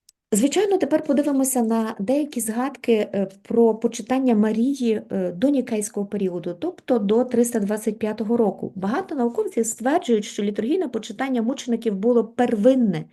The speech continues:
ніж почитання взагалі Богородиці. Якщо дивитися з урахуванням на дати смерти мучеників та їх поховання, де на їх гробах відправлялася літургія, це все справді так.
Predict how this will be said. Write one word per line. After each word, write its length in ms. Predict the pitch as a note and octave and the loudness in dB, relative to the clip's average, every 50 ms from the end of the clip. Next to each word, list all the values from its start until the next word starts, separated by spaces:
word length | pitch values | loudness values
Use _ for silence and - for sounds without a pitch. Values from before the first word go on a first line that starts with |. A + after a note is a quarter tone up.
| _ _ _ _ _ | _ _ _ _ _
ніж 160 | G#3+ A3+ A3+ - | -6 -6 -6 -6
почитання 540 | - G#3 - - G3 - G#3 G#3+ A3+ A#3+ | -10 -10 -10 -10 -10 -8 -6 -4 -4 -4
взагалі 320 | G#3+ G3 G3+ F3+ F#3 F#3+ G3+ | -4 -4 -6 -6 -4 -4 -4
Богородиці. 680 | F3 G3 F#3+ G#3 G3+ F#3 D#3+ D3+ - D#3 - - - - _ _ - - - - - _ _ _ _ _ | -4 -2 -2 -2 -2 -2 -2 -4 -6 -10 -12 -14 -16 -18 _ _ -20 -20 -20 -20 -20 _ _ _ _ _
Якщо 260 | - G#3+ G#3 - F4 | -2 -2 0 0 2
дивитися 460 | F#4+ G#4 G4 G4+ F#4+ D#4+ D4 - C4+ B3+ | 2 4 2 2 2 0 0 2 0 0
з 120 | - - | 2 2
урахуванням 640 | A#3 A#3 A3+ - A#3 A3+ B3+ D4 D#4+ D#4 B3+ A3 G#3 | 2 2 2 2 2 2 2 2 2 0 0 0 0
на 120 | G#3 G#3+ | 0 0
дати 360 | G3 G3+ A#3+ C#4 D4 D4 A3+ | 2 2 2 2 2 0 -2
смерти 500 | G#3 - - G3+ G#3 A3 A3 A3 - G3+ | -4 -2 -2 -2 -2 -2 -2 -4 -6 -6
мучеників 600 | F#3 F3 F#3 A3 A3+ A3+ A3+ G3 F#3 - F#3 E3 | -4 -2 -4 -4 -4 -2 -4 -4 -4 -4 -8 -8
та 100 | - - | -6 -2
їх 220 | F#3 G#3 A3+ A3+ - | 0 0 0 0 -2
поховання, 640 | F#3+ F#3 - F#3 F3 F3+ G3+ C4 E4 D#4 A3+ F3 E3+ | -6 -6 -4 -4 -2 -2 0 0 0 0 0 -2 -2
де 180 | E3 F#3+ G3 | -4 -4 -2
на 120 | F#3+ F#3+ F#3+ | -2 -2 -2
їх 200 | F3+ F#3 F#3 F#3+ | -2 -4 -4 -4
гробах 440 | F#3+ F#3 F#3 - G3 F#3+ G3 - | -4 -4 -2 -2 -4 -4 -4 -6
відправлялася 720 | F#3+ F#3+ - F#3+ F#3 F3 F#3 F#3 G3 F#3+ F#3 F#3 - E3+ E3 | -8 -6 -2 -4 -2 0 0 2 2 2 0 0 -2 -2 -2
літургія, 720 | E3 E3 E3 E3 G3+ G3 A#3+ D4+ C4 A#3 F#3 D#3+ D#3+ D#3+ - - - - - - - - - | -2 -4 -4 -2 -2 0 2 2 2 2 2 0 -2 -6 -12 -20 -20 -20 -20 -20 -20 -10 -6
це 100 | - C4+ | -4 -2
все 180 | C4 - D#4+ | 0 0 0
справді 540 | D#4+ - - B3 A#3 A3 A3+ A#3 G#3+ A3+ B3+ | 0 0 -2 -2 0 0 0 0 0 -2 -4
так. 380 | B3+ B3+ F#3 D#3 D3+ - - | -4 -4 -6 -8 -8 -10 -16